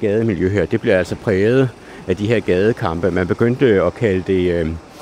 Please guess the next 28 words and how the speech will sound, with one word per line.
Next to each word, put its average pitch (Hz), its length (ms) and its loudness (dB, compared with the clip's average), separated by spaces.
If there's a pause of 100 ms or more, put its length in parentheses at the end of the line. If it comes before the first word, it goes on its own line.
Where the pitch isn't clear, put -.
(320)
Wilfred 104 220 0
Petersens 107 420 -2
folk 107 200 0
for - 80 -10
Skindergade-nazisterne. 92 1200 0 (480)
Og, 92 400 2
øh, 95 120 2
især 127 200 0
om 117 100 0
sommeren, 110 640 0
så 117 140 -4
var 110 140 2
der 107 80 2
mange 101 280 0
sammenstød 95 680 -4 (400)
med 87 440 0
især 101 260 -2
kommunister 98 640 -4
og 87 100 0
nazister 90 560 -6
faktisk - 400 -8
i 104 40 -8
den 98 140 -4
her 110 100 -4
gade, 98 440 -2
hvor 92 100 -4
I 78 60 -6
stod. 90 280 -6